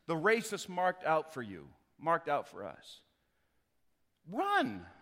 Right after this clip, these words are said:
Now, let me tell you how this plays out, just to continue in the illustration of the morning. Some of you, your pastor is getting ready to give you one of the greatest gifts of your life.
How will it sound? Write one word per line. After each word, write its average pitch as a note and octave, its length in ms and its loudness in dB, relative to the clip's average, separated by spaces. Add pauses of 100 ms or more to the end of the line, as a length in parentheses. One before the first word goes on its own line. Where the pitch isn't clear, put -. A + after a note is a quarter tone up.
(360)
Now, D3 200 0
let D3+ 80 -2
me G3+ 60 -6
tell G3+ 160 0
you F3 60 0
how D#3+ 80 -2
this C#3 160 -8
plays C3+ 280 -6
out, A#2+ 300 0
just C#3+ 200 -10
to - 40 -12
continue D3 440 -6
in C#3 60 -4
the C3+ 100 -6
illustration A#2+ 640 -6
of A2+ 100 -10
the A2 60 -10
morning. G#2 360 -6 (640)
Some B3+ 260 2
of B3 100 0
you, B3 240 -6 (920)
your E3+ 220 4
pastor B3 460 0
is B2 100 -8
getting D#3 200 0
ready D#3 160 -2
to C3 80 -14
give D3 140 -2
you C#3+ 100 -4
one C#3 80 -4
of B2 40 -6
the B2 60 -4
greatest E3+ 520 -6
gifts C3+ 260 -4
of F#2+ 120 -10
your A#2 140 -8
life. F2+ 420 -8